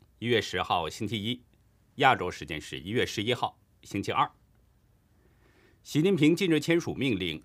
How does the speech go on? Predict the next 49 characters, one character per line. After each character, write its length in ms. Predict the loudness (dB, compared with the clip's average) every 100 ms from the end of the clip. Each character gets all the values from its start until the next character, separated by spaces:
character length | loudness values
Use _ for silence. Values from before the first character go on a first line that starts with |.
| 4
任 120 | 6
命 520 | 8 8 8 4 2
武 120 | 2
警 200 | 2 2
部 100 | 0
队 240 | 2 4 4
副 260 | 2 -2
参 220 | 0 0
谋 100 | 0
长 320 | 2 0 -2 -10
彭 240 | -6 -2 0
京 160 | 0
堂 340 | 0 0 0 0 -4
为 300 | -2 0 2
新 240 | 0 2 4
任 240 | 4 2
驻 160 | -4 -6
港 220 | -6 -8
部 100 | -6
队 160 | -2 -2
司 160 | -2
令 140 | -4 -2
员。 180 | -6 -8 _ _ _ _ _ _ -20 _
彭 160 | 2 4
京 160 | 4
堂 340 | 4 4 4 2
曾 220 | 2 2
任 320 | 4 4 2
济 140 | 0
南 180 | 2 2
军 160 | 2 -2
区 220 | 0 -2
司 180 | 2 4
令 160 | 4
部 240 | 2 -2 -2
军 260 | 0 2
训 220 | 2 0 -2
部 100 | 0
部 160 | 0
长、 240 | 0 -4 -8 _ _ _ -14
武 180 | 0 2
警 360 | 4 2 2 0
新 180 | -2
疆 180 | 2 2
总 240 | 2 -4 -4
队 180 | -2 -2
参 180 | 0 0
谋 80 |
长， 240 | 0 -2